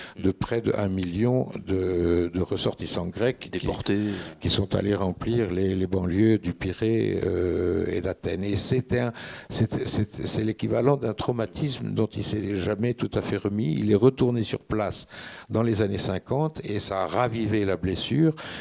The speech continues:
Speaker 1: Et il en parle, euh, il y a en annexe un petit texte où il parle de ses années d'enfance. Euh,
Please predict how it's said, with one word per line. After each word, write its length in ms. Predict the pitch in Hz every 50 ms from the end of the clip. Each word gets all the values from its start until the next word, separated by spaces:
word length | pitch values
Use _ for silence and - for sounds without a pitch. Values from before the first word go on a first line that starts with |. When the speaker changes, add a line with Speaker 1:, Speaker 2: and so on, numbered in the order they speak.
| - - -
Speaker 1:
Et 300 | 110 107 107 - - 110
il 100 | 101 101
en 120 | 98 92
parle, 420 | - - 110 113 120 123 123 110 104
euh, 280 | 104 101 95 92 92 87
il 80 | 90 98
y 40 |
a 80 | 98 104
en 200 | 113 110 107 110
annexe 400 | 113 110 117 123 131 127 - -
un 80 | 107 101
petit 240 | - - - 107
texte 420 | - - 113 120 - - - - - - - - - - - - - -
où 60 | 107
il 80 | 107 -
parle 220 | - 123 117 110
de 100 | 101 107
ses 280 | 101 - 104 98 92 107
années 200 | 101 101 107 101
d'enfance. 640 | 90 98 87 90 - - 110 110 104 - - - -
Euh, 1600 | - - 85 87 - - - - - - - - 95 95 - - 95 92 87 90 95 98 98 92 92 92 90 90 90 92 90 87